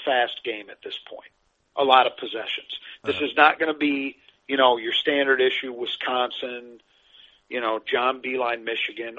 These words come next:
Speaker 1: or Northwestern for as many years as I've been watching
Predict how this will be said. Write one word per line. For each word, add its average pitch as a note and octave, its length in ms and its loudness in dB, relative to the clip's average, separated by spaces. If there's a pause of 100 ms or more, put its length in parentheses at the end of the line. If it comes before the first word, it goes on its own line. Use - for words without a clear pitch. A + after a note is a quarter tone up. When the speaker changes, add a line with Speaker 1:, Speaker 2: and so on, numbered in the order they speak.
Speaker 1:
or D#3+ 340 8
Northwestern D#3+ 920 4 (120)
for B2 380 0 (480)
as A#2+ 180 0
many D3 300 -4
years D3 260 -2
as B2+ 60 2
I've C#3 160 10
been D3+ 160 2
watching F#3 360 6